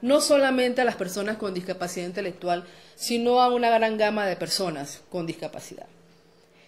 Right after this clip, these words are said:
Y eso lo hemos visto a lo largo. Tengo veinte años de ser abogada y desde que lo estudié en la carrera de Derecho,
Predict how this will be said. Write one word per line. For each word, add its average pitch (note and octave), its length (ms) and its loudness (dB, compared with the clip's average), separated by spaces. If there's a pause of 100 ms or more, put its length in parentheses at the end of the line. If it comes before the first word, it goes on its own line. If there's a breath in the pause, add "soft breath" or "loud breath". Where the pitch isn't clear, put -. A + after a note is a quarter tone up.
(140 soft breath)
Y G#3 100 0
eso G#3 200 2
lo G#3+ 120 4
hemos G3+ 220 -2
visto G#3+ 460 -2
a F3+ 80 -2
lo F3 100 0
largo. G3 580 2 (640 soft breath)
Tengo F#3+ 200 -2
veinte A3 320 0
años A3 200 0
de G3+ 60 -6
ser F#3+ 140 -2
abogada F3+ 460 0
y F#3 60 2
desde E3 200 -4
que E3+ 100 -10
lo E3 300 -6
estudié F3 400 -4
en F#3+ 60 0
la F#3+ 100 -2
carrera E3 320 -2
de F3 140 2
Derecho, E3 440 -4